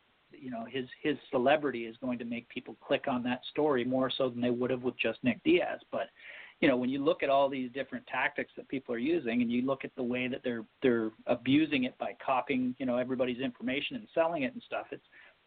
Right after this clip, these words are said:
a really kind of a gross, gross, um, industry that we're <laughs> working in, right? So, I don't know, man. It's, it's one of those things. If I can't make a go of it with,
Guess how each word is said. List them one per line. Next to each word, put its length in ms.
a 60
really 300
kind 180
of 80
a 120
gross, 360
gross, 300
um, 420
industry 420
that 160
we're 100
<laughs> 140
working 300
in, 160
right? 280
So, 260
I 100
don't 100
know, 160
man. 240
It's, 140
it's 420
one 140
of 60
those 200
things. 160
If 80
I 100
can't 260
make 200
a 40
go 260
of 100
it 100
with, 140